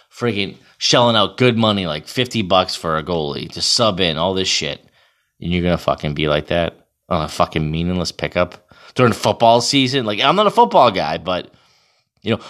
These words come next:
a lot of people will watch football instead of playing pickup hockey. So the numbers suck, but guess what? You still got two goalies because the goalies wanna play. So that's, uh, <laughs> oh boy, I'll never forget that incident. And,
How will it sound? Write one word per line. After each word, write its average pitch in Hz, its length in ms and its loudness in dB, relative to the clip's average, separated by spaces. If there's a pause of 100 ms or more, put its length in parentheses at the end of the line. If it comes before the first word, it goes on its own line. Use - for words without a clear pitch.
a 123 80 6
lot 151 260 6
of 165 60 -4
people 160 440 0 (260)
will 113 160 -2
watch 107 520 2
football 87 600 -2
instead 90 280 -8
of 87 80 -8
playing 92 260 -6
pickup 85 320 -6
hockey. 113 500 2
So 82 380 0 (180)
the 107 80 -4
numbers 107 360 0
suck, - 360 0
but - 100 -14
guess 110 220 -4
what? 135 160 -2
You 98 60 -6
still 107 240 -4
got 90 160 -4
two 101 140 -6
goalies 117 380 0
because 82 180 -8
the 90 80 -8
goalies 92 240 -2
wanna 87 160 0
play. 104 320 2 (260)
So - 280 -14 (1300)
that's, 80 340 0
uh, 78 300 -2
<laughs> - 1200 -6
oh 95 120 4
boy, 82 340 4
I'll 85 140 2
never 90 200 2
forget 85 380 -4
that 78 200 0
incident. 76 500 -6
And, 73 180 -10